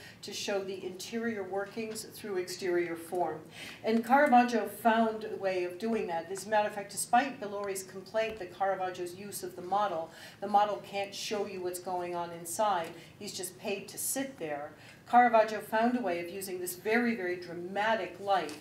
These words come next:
that's more than just a question of illuminating, but it becomes really an actor. It helps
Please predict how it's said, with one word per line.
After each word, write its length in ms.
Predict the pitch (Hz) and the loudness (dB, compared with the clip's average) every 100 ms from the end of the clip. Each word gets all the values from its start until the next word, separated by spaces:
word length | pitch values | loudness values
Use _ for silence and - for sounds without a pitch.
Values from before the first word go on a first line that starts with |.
| - - - | -16 -18 -10
that's 220 | 196 - | -6 -2
more 260 | 226 269 247 | 0 2 0
than 140 | 208 | -2
just 220 | 190 - | -6 -8
a 60 | 190 | -8
question 300 | 196 185 180 | -8 -8 -8
of 100 | 185 | -2
illuminating, 520 | 220 226 170 160 160 | 2 2 0 -4 -4
but 120 | 175 | -4
it 120 | 180 - | -4 -6
becomes 580 | - - 185 180 185 190 | -8 -4 -4 -2 -6 -4
really 300 | 185 170 170 | -6 -6 -8
an 160 | 180 175 | -10 -2
actor. 520 | 185 175 175 175 165 - - - - | 2 2 0 -8 -8 -10 -16 -12 -4
It 140 | 220 | -4
helps 460 | - 262 294 - | 2 2 2 -2